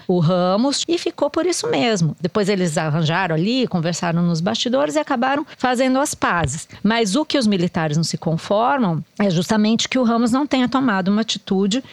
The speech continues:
mais enfática com relação ao Salles. Inclusive, eles botam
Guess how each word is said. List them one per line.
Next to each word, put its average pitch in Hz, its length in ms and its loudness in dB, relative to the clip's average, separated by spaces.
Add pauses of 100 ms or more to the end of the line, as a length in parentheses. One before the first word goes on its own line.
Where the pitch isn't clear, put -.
(140)
mais 208 380 2
enfática 247 720 -2
com 269 380 0
relação 285 880 0
ao 262 220 0
Salles. 214 440 0
Inclusive, 170 400 0
eles 220 200 -2
botam 226 440 0